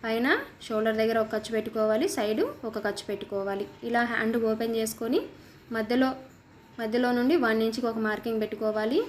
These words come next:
సైడ్ ఖర్చు నుండి ఇక్కడికి ఎంత ఉందో చూసుకొని మధ్యలోకి ఒక మార్కింగ్ పెట్టుకోవాలి.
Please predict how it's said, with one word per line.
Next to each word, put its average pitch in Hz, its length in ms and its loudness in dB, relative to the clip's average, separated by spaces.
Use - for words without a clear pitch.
సైడ్ 226 320 0
ఖర్చు 226 300 -2
నుండి 240 220 2
ఇక్కడికి 247 340 -2
ఎంత 220 140 0
ఉందో 233 240 0
చూసుకొని 233 440 -2
మధ్యలోకి 226 520 0
ఒక - 80 -6
మార్కింగ్ 214 360 -4
పెట్టుకోవాలి. 214 500 -2